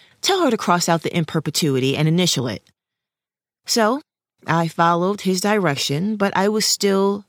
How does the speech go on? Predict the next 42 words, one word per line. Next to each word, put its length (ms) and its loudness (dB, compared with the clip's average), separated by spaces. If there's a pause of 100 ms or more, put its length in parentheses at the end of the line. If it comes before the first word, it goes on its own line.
livid 680 0
by 180 0
the 120 -2
producer's 580 0
discourteousness, 960 -2
and 80 2
I 60 0
was 140 -4
embarrassed 640 -2
because 380 -2 (520)
it 120 -4
turned 260 -2
into 320 0
a 80 2
bit 320 0
of 100 -2
a 60 2
scene. 500 -2 (480)
And 120 2
then 80 2
the 120 2
other 220 2
actors 420 0
were 140 2
against 400 0
me, 140 0
saying, 400 -2
"Just 260 0
sign 320 0
it. 160 -2
You're 160 -2 (200)
getting 220 -2
paid. 360 0
Like, 160 0
what 120 -2
difference 280 -2
does 160 -4
it 80 -6
make?" 340 -6 (340)
So 440 0
I 160 2
had 260 -2